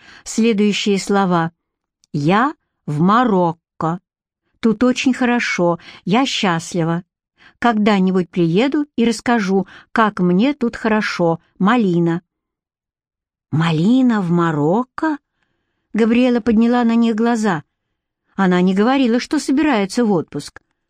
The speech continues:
Она вроде занимается делом Алика, моего названного сына. И я думала, что она в Варшаве, а тут Марокко.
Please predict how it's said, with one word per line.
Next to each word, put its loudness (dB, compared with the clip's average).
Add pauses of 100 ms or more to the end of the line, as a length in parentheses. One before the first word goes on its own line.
(420)
Она 2
вроде 2
занимается 0
делом 0
Алика, -4 (380)
моего 2 (400)
названного 2
сына. -2 (520)
И 0
я 2
думала, 2
что -2
она 2
в -2
Варшаве, -2 (480)
а -2
тут -4 (200)
Марокко. 0